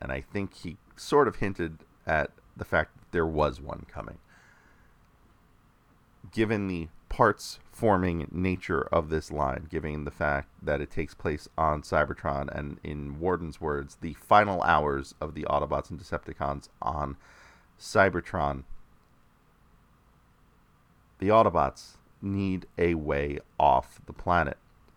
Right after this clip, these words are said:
And the only way I see that happening is if they do Omega Supreme. He would fit in very well with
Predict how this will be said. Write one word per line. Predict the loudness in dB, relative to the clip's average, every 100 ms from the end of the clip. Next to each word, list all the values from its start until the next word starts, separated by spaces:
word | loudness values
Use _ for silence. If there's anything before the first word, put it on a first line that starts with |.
| _ _ _ _ -6
And | -4
the | -2
only | 0 0
way | 2 0 -2 -8 -12 2
I | 4 4
see | 0 -4
that | -4 -2
happening | -4 -4 -6 -12 -12 -14
is | -10
if | -10 -4
they | -4 -4
do | -4 -6 -6 -10 -14 -20 _ _ _
Omega | -8 -4 -4 -4 -6 -8 -14
Supreme. | -12 -12 -4 -2 -2 -4 -12 -20 -20 -20 -20 _ _ _ _ _
He | -4
would | -2
fit | 2 4 4 2
in | 0 0 -2
very | 2 2 4
well | 4 4 4
with | 0 -2 -4 -8